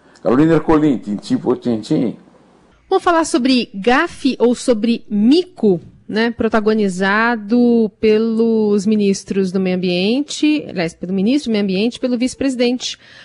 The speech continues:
Speaker 2: Hamilton Mourão, se referindo ou tentando, né, defender o indefensável, que é o fogo que tá consumindo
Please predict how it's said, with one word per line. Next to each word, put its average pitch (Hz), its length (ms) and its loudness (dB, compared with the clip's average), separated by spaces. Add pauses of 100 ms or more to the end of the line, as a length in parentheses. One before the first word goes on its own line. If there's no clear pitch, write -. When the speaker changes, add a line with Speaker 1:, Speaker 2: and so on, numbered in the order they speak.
(100)
Speaker 2:
Hamilton 233 480 2
Mourão, 240 440 2
se - 160 -2
referindo 247 520 2
ou 240 60 2
tentando, 285 800 2
né, 208 360 -2 (100)
defender 190 920 -2
o 269 80 2
indefensável, 202 1040 0
que - 140 -6
é 208 60 -2
o 262 40 0
fogo 247 540 0
que - 120 -14
tá 240 100 0
consumindo 240 840 0